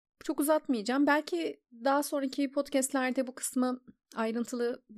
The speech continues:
tekrar anlatırız. Eğer hani çok oturmayan bir kısım varsa, ben sanki şimdi ders anlatıyorum. <laughs> Oturmayan kısım varsa sınavda sormayacağım falan.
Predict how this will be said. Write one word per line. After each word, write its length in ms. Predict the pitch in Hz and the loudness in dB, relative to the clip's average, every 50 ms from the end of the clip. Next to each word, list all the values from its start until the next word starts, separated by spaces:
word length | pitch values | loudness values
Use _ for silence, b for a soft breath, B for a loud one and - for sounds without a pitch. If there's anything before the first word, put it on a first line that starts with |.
| 220 - | -12 -6
tekrar 380 | - 247 240 - 233 214 220 - | -4 -4 0 2 4 4 4 4
anlatırız. 680 | 233 226 226 226 226 - 226 185 185 190 - - - - - | 2 0 0 -2 -2 -4 -4 -2 -2 -4 -4 -6 -10 -14 -10
Eğer 220 | - - 180 170 170 | -4 -2 -2 -2 -2
hani 340 | 185 190 180 180 160 - - - | -4 -8 -8 -8 -8 -10 -10 -10
çok 180 | - 196 - | -10 -8 -8
oturmayan 440 | - - - 208 208 202 196 185 180 | -8 -8 -8 -10 -10 -10 -10 -10 -12
bir 80 | 196 - | -12 -10
kısım 340 | - - - 202 190 190 | -6 -4 -4 -4 -2 -2
varsa, 420 | 185 180 175 175 - - 214 247 247 - | -2 -2 -2 -2 -2 -4 -4 -4 -4 -4
ben 80 | 208 202 | -6 -6
sanki 280 | 202 - 196 196 - - | -4 -6 -8 -8 -6 -6
şimdi 180 | 208 202 196 | -6 -2 0
ders 280 | 202 185 196 196 - - | 0 0 0 0 -2 -4
anlatıyorum. 640 | 175 180 170 160 - - - 185 170 - 240 277 - - - | -4 -4 -6 -8 -8 -6 -6 -6 -6 -2 -2 -2 2 6 12
<laughs> 200 | - - - 302 | 12 12 12 12
Oturmayan 440 | 320 311 - - 208 202 202 208 214 | 12 12 10 8 4 0 0 -2 -2
kısım 260 | 220 - - 233 214 | -2 -4 -4 -4 -4
varsa 420 | 208 208 208 - - - 226 226 226 B B B | -2 -4 -4 -2 0 0 0 -2 -2 B B B
sınavda 480 | B - - 254 240 220 214 208 214 220 | B -2 0 2 4 4 2 2 0 -2
sormayacağım 640 | - - 226 208 214 214 202 202 190 - 196 190 202 | 0 0 0 0 0 -2 -4 -6 -4 -4 -2 -2 -4
falan. 380 | - - 185 175 185 202 330 | -4 -4 -6 -6 -4 -4 -4